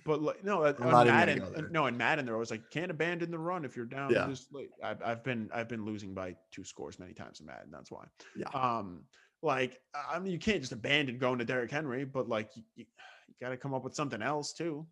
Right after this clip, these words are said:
Speaker 1: And that's, that's the tough part about this Ravens defense that's so good, right? Like, they're so physical up front. Their linebackers played fantastic. And then you have Marcus Peters and Marlon Humphreys.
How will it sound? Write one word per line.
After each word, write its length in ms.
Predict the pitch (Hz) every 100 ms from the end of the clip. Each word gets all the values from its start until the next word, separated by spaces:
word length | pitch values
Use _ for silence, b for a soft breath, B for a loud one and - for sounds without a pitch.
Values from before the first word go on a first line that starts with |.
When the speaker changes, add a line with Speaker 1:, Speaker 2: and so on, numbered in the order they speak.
| _
Speaker 1:
And 120 | 156
that's, 220 | 170 175
that's 300 | - 180 220
the 40 | 220
tough 280 | 247 254 214
part 160 | 175
about 240 | 156 160 151
this 120 | 147
Ravens 360 | 151 180 156
defense 300 | 156 185 160
that's 200 | 135 117
so 220 | - 165 143
good, 320 | 127 160 120
right? 280 | 107 127 135
Like, 220 | 123 120
they're 160 | 147
so 340 | 131 - 139 165
physical 560 | 165 - 160 147 135 127
up 120 | 117
front. 300 | - 120 113
Their 120 | 139
linebackers 720 | 120 123 156 131 117 117 113
played 220 | - 131 113
fantastic. 840 | 120 107 113 123 147 - 101 104 B B B
And 140 | 165
then 80 | 170
you 100 | 165
have 320 | 151 196 180
Marcus 360 | 147 147 147 127
Peters 360 | 156 170 151 131
and 60 |
Marlon 300 | 127 143 135
Humphreys. 500 | 120 156 123 107 120